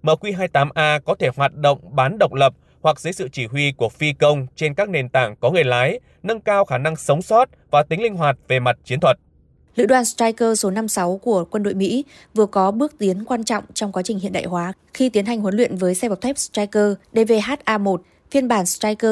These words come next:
Speaker 2: tiên tiến nhất của quân đội nước này từ trước đến nay. Việc huấn luyện nhằm bảo đảm quá trình chuyển đổi sang nền tảng mới diễn ra một cách suôn sẻ và hiệu quả. Là phiên bản cải tiến mới nhất của xe chiến đấu bọc thép Striker tám nhân tám, Striker D V H A một được thiết kế sàn kép,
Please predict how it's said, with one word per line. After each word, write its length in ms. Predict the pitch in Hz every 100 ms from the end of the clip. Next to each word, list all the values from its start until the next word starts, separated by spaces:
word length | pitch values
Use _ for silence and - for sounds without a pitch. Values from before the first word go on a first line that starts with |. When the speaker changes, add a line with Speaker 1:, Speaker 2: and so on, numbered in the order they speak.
| 214
Speaker 2:
tiên 140 | 214 202
tiến 200 | 185 185
nhất 140 | 285 -
của 140 | 226 175
quân 180 | 196
đội 120 | 196 202
nước 140 | 247
này 240 | 226 175 170 - _
từ 180 | 196 185
trước 180 | 180 277
đến 140 | 190 180
nay. 220 | 202 190 - _ _ _ _
Việc 80 | 226
huấn 160 | 196 208
luyện 260 | 262 -
nhằm 200 | 196 190
bảo 160 | 185 175
đảm 220 | 175 170
quá 180 | - 185
trình 220 | 190 226
chuyển 200 | 196 175
đổi 200 | 180 170
sang 260 | - 214 208
nền 180 | 196 175
tảng 220 | 170 170
mới 160 | 175
diễn 140 | 180 -
ra 120 | 233
một 120 | 190
cách 160 | 247 254
suôn 200 | 247 208
sẻ 200 | 208 -
và 100 | 151
hiệu 180 | 180 -
quả. 280 | 196 180 - _ _ -
Là 140 | 220
phiên 220 | 214 269
bản 200 | 240 202
cải 140 | 180 175
tiến 200 | 185 190
mới 80 | 208
nhất 180 | 302
của 140 | - 180
xe 160 | 220
chiến 140 | 220 185
đấu 80 | 190
bọc 180 | 240
thép 160 | - 277
Striker 580 | - - 214 214 214 208 202
tám 220 | 180 180
nhân 160 | 226 214
tám, 300 | 180 180 262 - - -
Striker 600 | - - 226 220 226 214 208
D 20 | 208
V 40 | 208
H 60 | 208 277
A 120 | 214
một 240 | 208 196 180 - -
được 160 | 208 185
thiết 160 | -
kế 240 | - 185 208
sàn 240 | 247 196
kép, 260 | - 254